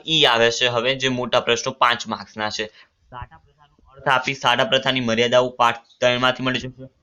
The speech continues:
ભારતમાં ગરીબી ઘટાડવાના આર્થિક, અ, કારણો પાઠ પાંચ માંથી. અ, મૃત્યુદરનો અર્થ આપી, નીચા મૃત્યુદરના કારણો પાઠ સાત, ભારતમાં ખેત ઉત્પાદકતા વધારવાના ટેકનોલોજીકલ સુધારાઓ,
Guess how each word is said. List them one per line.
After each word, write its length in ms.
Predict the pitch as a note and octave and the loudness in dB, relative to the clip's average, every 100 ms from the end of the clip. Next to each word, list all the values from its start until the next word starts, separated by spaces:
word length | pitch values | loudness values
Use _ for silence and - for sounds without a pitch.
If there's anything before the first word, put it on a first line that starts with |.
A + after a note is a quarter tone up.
| - | -20
ભારતમાં 420 | A2+ A#2 A2+ C#3+ C3 | -14 -14 -14 -18 -4
ગરીબી 360 | B2 B2+ C3+ | -2 0 -2
ઘટાડવાના 500 | C3 C#3 A#2+ B2 B2 | -4 -2 0 0 0
આર્થિક, 420 | A#2 A2 C3 A#2 - _ - | -2 -2 -6 -10 -14 _ -6
અ, 160 | A2+ A2+ | -2 0
કારણો 460 | A#2 A#2+ B2 C3 | 2 2 2 0
પાઠ 280 | C3 A#2+ A#2+ - - | 0 0 0 -4 -4
પાંચ 280 | A#2+ B2 | -4 -4
માંથી. 460 | B2+ C3 C3+ C3+ - _ _ _ _ _ _ _ _ _ _ _ _ _ _ _ | -2 -2 -2 -8 -10 _ _ _ _ _ _ _ _ _ _ _ _ _ _ _
અ, 140 | - A#2 | -2 0
મૃત્યુદરનો 600 | A#2+ C3 D#3+ D3+ D3 C#3+ | 0 -2 2 2 2 2
અર્થ 200 | C3+ D3 | 2 0
આપી, 260 | C#3+ D3+ | -2 -2
નીચા 280 | C#3 A#2 C3+ | -4 -2 -2
મૃત્યુદરના 480 | C3 C3 C3+ B2+ B2+ | -2 -4 -2 0 0
કારણો 360 | B2+ B2 C3 | 0 0 0
પાઠ 340 | C3 B2 B2 - | 0 0 0 -4
સાત, 540 | - B2+ B2+ - - | -4 0 0 -2 -10
ભારતમાં 420 | A2 A2 A#2+ C3 C3+ | -2 -2 0 -2 -2
ખેત 280 | C3 A#2+ | -2 -4
ઉત્પાદકતા 520 | B2 G#2+ B2+ B2+ B2 B2+ | -4 -2 0 0 0 0
વધારવાના 680 | G#2 G#2 A2 A#2+ B2 C3 - _ _ | 0 -2 -2 -2 -2 -4 -8 _ _
ટેકનોલોજીકલ 680 | A#2 A#2 C3 C3 A#2 B2+ C3 | -2 0 -2 -4 -6 -8 -10
સુધારાઓ, 680 | - A2 A2+ A#2+ C3 B2 | -10 -14 -12 -8 -8 -8